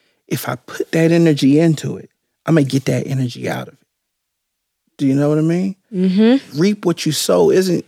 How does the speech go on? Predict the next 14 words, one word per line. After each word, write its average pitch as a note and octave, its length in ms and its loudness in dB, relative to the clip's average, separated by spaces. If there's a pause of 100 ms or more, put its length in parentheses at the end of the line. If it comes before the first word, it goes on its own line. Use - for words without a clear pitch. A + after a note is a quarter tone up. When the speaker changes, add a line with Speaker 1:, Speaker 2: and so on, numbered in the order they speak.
Speaker 1:
w-, D#3+ 480 -4
when C3+ 220 0
people F#3+ 300 -6
teach - 340 -8
it, C#3+ 100 -8
they're C3+ 120 -8
talking C#3+ 320 -4
about A#2 360 -6 (680)
you C#3+ 280 -4
do D#3 280 2
wrong, D#3 520 2 (100)
you C#3+ 140 -6
get - 220 0
wrong. A#2 460 -4